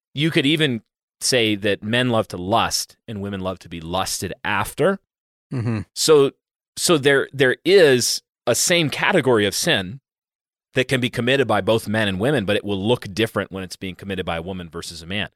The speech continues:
Speaker 2: Right.
Speaker 1: A woman is going to sin in this area by flaunting her, that which should be honored and kept guarded for the marriage garden and marriage bed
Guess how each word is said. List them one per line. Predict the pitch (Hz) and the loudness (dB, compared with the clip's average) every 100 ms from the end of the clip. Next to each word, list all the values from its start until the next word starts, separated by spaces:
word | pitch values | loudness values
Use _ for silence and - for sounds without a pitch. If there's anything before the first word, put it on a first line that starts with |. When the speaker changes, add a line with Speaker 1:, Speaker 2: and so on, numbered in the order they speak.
| _ _ _ - | _ _ _ -4
Speaker 2:
Right. | 120 113 | 0 2
Speaker 1:
A | |
woman | 127 190 196 | 4 4 4
is | 127 117 | 0 0
going | 123 | -2
to | 107 | 0
sin | - 120 | -2 -2
in | 107 | -2
this | 101 110 | -2 -2
area | 95 90 87 85 _ _ _ _ - | 0 0 -2 -6 _ _ _ _ -6
by | 107 104 101 98 _ - | -2 0 0 -2 _ -20
flaunting | - 127 139 160 - 131 117 110 | -6 0 2 2 2 -2 -2 -8
her, | - - | -18 -16
that | 120 104 127 127 | -12 -2 0 0
which | 113 110 | 0 -2
should | - - 151 | -2 0 0
be | 120 117 - | 0 -4 -4
honored | 110 123 117 110 | -2 0 2 0
and | 104 95 | 0 -6
kept | - 110 - - _ _ 104 | -4 -6 -6 -20 _ _ -6
guarded | 110 110 113 98 | 0 2 2 0
for | - 98 | -2 -4
the | 87 | -2
marriage | 90 104 120 123 - _ _ | -2 0 -2 -4 -14 _ _
garden | 110 107 110 123 151 - | 0 2 2 -2 -6 -12
and | 110 101 - 107 | -10 -10 -12 -6
marriage | 104 117 127 110 | 0 0 0 0
bed | 123 147 | 0 0